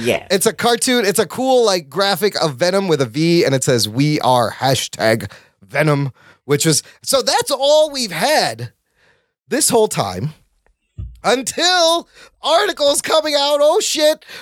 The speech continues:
Speaker 2: first official Venom image reveals Tom Hardy as Eddie Brock.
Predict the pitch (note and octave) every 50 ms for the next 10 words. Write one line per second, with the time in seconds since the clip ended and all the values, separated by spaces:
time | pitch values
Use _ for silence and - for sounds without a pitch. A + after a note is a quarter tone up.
0 | - _ _ - D4+ D#4+ F#4 G4+ - - E4 D#4 - - D#4+ C#4 - D4+ D4+ B3
1 | G3 C#4+ C4+ C4+ C#4+ C#4+ C#4+ C4+ B3+ C4+ D4 D#4 D4+ D#4 D#4+ D#4+ A3 B3 D#4+ D#4
2 | B3+ D#4+ D#4 D4+ D4 - - - D4+ E4 E4 D#4+ D#4 A#3+ C#4 C#4+ C#4 C4+ C4+ C#4+
3 | D4+ E4 B3+ - - _ _ - C4 C#4+ B3 A3+ B3 C#4 D4+ D4+ E4+ E4 C#4+ A#3+
4 | C#4 C4+ B3+ B3 C#4 D#4+ -